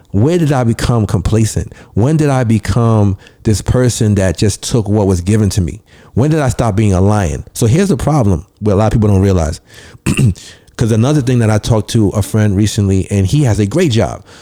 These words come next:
So that's another form, because it's like being in, um, you're a lion and you are in a nice cage and, and they feed you every day. You don't have to hunt anymore. Everything's great.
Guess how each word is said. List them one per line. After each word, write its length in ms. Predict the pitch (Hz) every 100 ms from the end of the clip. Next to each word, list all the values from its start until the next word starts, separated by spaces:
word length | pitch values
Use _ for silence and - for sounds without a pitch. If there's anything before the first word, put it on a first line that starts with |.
| -
So 260 | - 117
that's 240 | 107 117 135
another 380 | 120 190 240 113
form, 420 | - 113 85 53
because 380 | 104 - 110 101
it's 160 | 127 123
like 200 | 135 101
being 320 | 123 131 123
in, 220 | 113 120 113
um, 260 | 107 98 -
you're 180 | 101 139
a 40 | 127
lion 540 | 113 107 104 107 107 - _ _
and 120 | 104 101
you 200 | 113 113
are 100 | 107
in 380 | - 117 117 110 -
a 460 | 110 104 90 76 - _ -
nice 720 | 95 104 110 123 120 - - -
cage 480 | - 120 120 110 98
and, 160 | 110 104
and 120 | 101
they 80 | 95
feed 320 | - 135 131
you 80 | 123
every 140 | 117
day. 120 | 110 113
You 120 | 92
don't 140 | 92
have 180 | 92 104
to 100 | 95
hunt 300 | 87 113 101
anymore. 500 | 107 107 101 104 107
Everything's 420 | - 98 101 101 90
great. 400 | 101 95 -